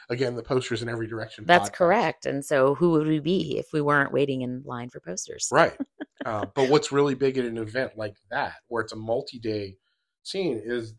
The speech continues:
Speaker 1: is the swapping of merchandise,
Speaker 2: Oh, yeah.
Speaker 1: right?
Speaker 2: And you've got five, six thousand people coming
Speaker 1: Yep.
Speaker 2: and, and going to engage and hang out and spend time with one another. And actually, what's interesting about the swag swap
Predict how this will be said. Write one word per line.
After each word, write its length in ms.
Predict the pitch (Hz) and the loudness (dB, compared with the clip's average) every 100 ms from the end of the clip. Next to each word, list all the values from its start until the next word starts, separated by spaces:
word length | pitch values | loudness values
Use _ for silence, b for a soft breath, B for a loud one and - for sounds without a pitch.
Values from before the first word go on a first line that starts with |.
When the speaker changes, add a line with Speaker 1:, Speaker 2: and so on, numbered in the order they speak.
| - | -10
Speaker 1:
is 180 | 117 110 | -8 -8
the 80 | 107 | -12
swapping 600 | - 120 117 117 110 95 | -6 2 2 2 -2 -10
of 120 | 95 | -6
merchandise, 400 | 131 156 90 85 | -4 -4 -8 -4
Speaker 2:
Oh, 160 | 160 160 | 2 4
yeah. 240 | 117 120 | 4 2
Speaker 1:
right? 80 | 113 | 2
Speaker 2:
And 80 | 107 | 0
you've 160 | 170 - | -2 0
got 320 | 127 107 101 _ | -2 -2 -4 _
five, 340 | _ 139 135 135 | _ 2 2 2
six 320 | - 143 - - | -4 -6 -8 -4
thousand 460 | 120 127 131 131 127 | 0 2 2 0 -6
people 340 | 120 107 101 | -6 -6 -6
coming 480 | - 127 110 - 202 - | -4 -4 -4 -6 -10 -12
Speaker 1:
Yep. 160 | 107 120 _ _ _ | -14 -16 _ _ _
Speaker 2:
and, 300 | 135 123 117 - | -4 -2 -4 -8
and 460 | 123 113 113 113 - - | -8 -8 -8 -12 -12 -2
going 320 | 135 127 127 | 0 0 -2
to 520 | - 120 113 113 113 - - | -4 -2 -2 -2 -4 -6 -6
engage 480 | 127 123 120 127 127 | -2 2 4 2 0
and 100 | 117 | -6
hang 300 | 123 127 123 | -4 -2 2
out 320 | 117 120 - | 4 2 0
and 160 | 110 | -6
spend 300 | - 123 123 | -6 -4 -4
time 200 | - 120 | -2 -2
with 160 | 123 - | -2 -4
one 140 | 117 | -4
another. 400 | 113 110 113 113 - B B B B | -2 0 2 0 -2 B B B B
And 80 | 143 | 2
actually, 380 | 180 240 196 143 | 2 2 6 6
what's 180 | 139 | 6
interesting 480 | 180 180 156 - 135 | 4 -2 0 2 4
about 380 | 131 127 120 - | 6 8 8 6
the 60 | 123 | 0
swag 380 | - 165 240 - | 2 4 4 2
swap 440 | - 113 107 - | 0 2 4 2